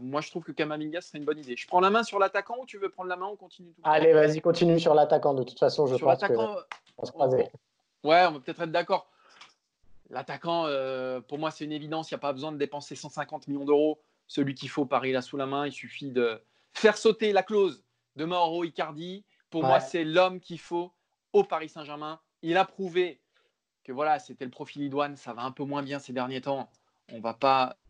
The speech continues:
Speaker 1: euh, non plus en faire des tonnes. Ça a très bien
Speaker 2: Ouais.
Speaker 1: marché, euh, sur la première partie de saison. C'est le complément parfait à Neymar et Mbappé.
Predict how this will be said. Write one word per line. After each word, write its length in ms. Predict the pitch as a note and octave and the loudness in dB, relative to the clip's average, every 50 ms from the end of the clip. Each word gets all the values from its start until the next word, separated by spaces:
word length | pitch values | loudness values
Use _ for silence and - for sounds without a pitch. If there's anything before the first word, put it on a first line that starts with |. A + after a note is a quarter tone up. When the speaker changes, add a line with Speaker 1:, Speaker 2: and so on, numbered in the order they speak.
| _ _ - | _ _ -12
Speaker 1:
euh, 300 | B2+ B2 A#2 A#2 A#2 A2+ | -10 -8 -8 -8 -10 -10
non 240 | A2+ B2 C3 C3+ C3 | -8 -6 -6 -6 -6
plus 200 | B2+ - D#3 D3 | -6 -6 -4 -4
en 80 | C3+ A#2+ | -4 -4
faire 200 | - C3+ B2+ A#2+ | -2 -4 -2 -2
des 140 | B2 A#2 - | -2 -2 4
tonnes. 340 | - D3+ D3+ D#3 D#3+ E3 - _ | 4 4 4 4 2 -4 -6 _
Ça 160 | - - - | -16 -16 -14
a 40 | - | -10
très 180 | - - - G3 | -2 4 4 6
bien 120 | E3 C3+ D#3+ | 6 6 4
Speaker 2:
Ouais. 40 | |
Speaker 1:
marché, 380 | D#3 D3 - - D3+ C#3+ C3+ B2 _ _ _ _ _ _ - | 2 0 -8 -6 -4 -4 -6 -6 _ _ _ _ _ _ -12
euh, 120 | - B2 A#2+ | -10 -10 -8
sur 160 | - - C#3 | -4 0 0
la 80 | C3+ | 0
première 240 | C3 - C#3+ C#3 C3 | 0 0 -4 -4 -4
partie 200 | - C#3+ - C#3 | -6 -10 -12 -10
de 60 | B2 | -6
saison. 280 | - D3 C3+ C#3+ D#3+ D#3+ - _ _ _ | -4 -4 -2 -2 -4 -8 -10 _ _ _
C'est 180 | - - - G#3+ | -4 2 2 2
le 40 | G#3 | 4
complément 380 | A#3+ A#3 G3 G3+ G#3+ G#3+ G#3+ | 4 0 2 2 2 2 2
parfait 480 | G3 G#3+ G3 - - - G3+ G3 F#3+ - - | 0 0 -2 -2 -4 -6 -6 -6 -6 -8 -6
à 100 | A3 G#3 | -6 -4
Neymar 340 | G3+ G3+ G3 G3 G3 F#3+ F3 | -4 -4 -4 -2 -2 -4 -4
et 140 | F#3+ F#3 F3+ | -4 -8 -6
Mbappé. 540 | F3 F3 F3+ F3 - G3 F#3 F3+ E3 C3+ | -4 -4 -4 -2 0 -2 0 -2 -2 -6